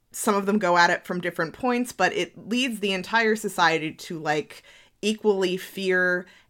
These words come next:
and revere them, um, because death is gone. There is no natural death anymore. Uh,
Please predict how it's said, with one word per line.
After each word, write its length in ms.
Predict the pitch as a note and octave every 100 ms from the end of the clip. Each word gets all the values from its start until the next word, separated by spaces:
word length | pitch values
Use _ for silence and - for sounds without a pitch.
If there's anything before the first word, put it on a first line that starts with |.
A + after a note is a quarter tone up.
| -
and 580 | F3 E3 E3 D#3+ D#3 - F3
revere 520 | F3 E3 E3 F3 G#3+
them, 400 | B3 C#4 E4+ F#4+ _ _ _ _ _ _ F#3
um, 260 | E3+ D#3
because 340 | F3 E3+ G#3+ F3+
death 240 | G#3 D4+
is 140 | C#4
gone. 460 | F#3+ G#3 C4+ D3 E3+
There 160 | F3 G3+
is 180 | G3+ G#3
no 220 | G#3+ C4
natural 420 | A3+ A#3+ A#3 G#3+
death 260 | G3+ G3 G#3
anymore. 600 | F3+ F#3 F3 E3+ F#3+ - _ -
Uh, 200 | F#3+ E3